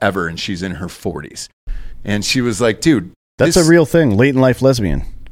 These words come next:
Speaker 2: You never heard of that?
Speaker 1: No.
Speaker 2: Yeah, that's a, that's a huge thing.
Speaker 1: Is
Speaker 2: That,
Speaker 1: it really?
Speaker 2: like, I, I don't, I can't say percentage wise, but if I had to guess, thirty percent, thirty to forty percent of lesbians are late in life lesbians. They, they fucking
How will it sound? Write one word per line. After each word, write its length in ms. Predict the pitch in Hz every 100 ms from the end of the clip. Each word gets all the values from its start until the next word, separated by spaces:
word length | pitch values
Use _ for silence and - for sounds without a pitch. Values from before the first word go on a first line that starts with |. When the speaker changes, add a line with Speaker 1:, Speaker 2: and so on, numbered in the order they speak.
| - -
Speaker 2:
You 40 |
never 140 | 123 127
heard 120 | 147
of 40 |
that? 120 | 156 170
Speaker 1:
No. 280 | 226 123 - -
Speaker 2:
Yeah, 160 | 160 120
that's 180 | 139 139
a, 100 | 107
that's 180 | 113
a 60 | 110
huge 260 | 98 165 -
thing. 300 | 73 69 - - _ _ -
Speaker 1:
Is 120 | 143
Speaker 2:
That, 120 | 202
Speaker 1:
it 60 | 170
really? 320 | 240 440 285 - -
Speaker 2:
like, 320 | 135 - - - - -
I, 240 | 156 151
I 20 | 185
don't, 100 | 143
I 60 |
can't 260 | - 160 131
say 140 | 131
percentage 460 | 117 98 - 131 101
wise, 280 | 87 80 78
but 80 | 87
if 100 | 143
I 40 |
had 80 | 104
to 60 |
guess, 340 | 80 92 90 -
thirty 380 | 104 92 92 87
percent, 480 | - 82 104 95 -
thirty 220 | 98 95
to 60 |
forty 220 | 85 92 80
percent 280 | 82 90
of 100 | 80
lesbians 440 | 76 80 78 73 -
are 40 |
late 200 | 71 65
in 60 | 67
life 200 | 57 55
lesbians. 380 | 57 - 50 92
They, 160 | 117
they 260 | 101 110 107
fucking 540 | - 117 113 101 -